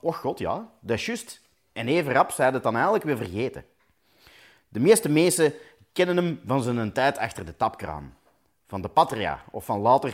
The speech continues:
de Velo. Of ze kennen hem van de heilig bloedprocessie, waar dat je maat al van wijd kunt horen komen met zijn trommel. Het feit is dat allemaal hem kent.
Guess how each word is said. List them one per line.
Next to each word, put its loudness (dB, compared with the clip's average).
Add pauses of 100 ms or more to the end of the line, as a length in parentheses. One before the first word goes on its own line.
de -6
Velo. 0 (640)
Of -4
ze -8
kennen 2
hem 0
van 4
de 4
heilig 4
bloedprocessie, -4 (240)
waar 2
dat 2
je -4
maat 4
al 4
van 0
wijd 4
kunt -4
horen 0
komen -2 (160)
met -4
zijn -2
trommel. -10 (420)
Het -12
feit 4
is 0
dat 4
allemaal 4
hem -2
kent. -6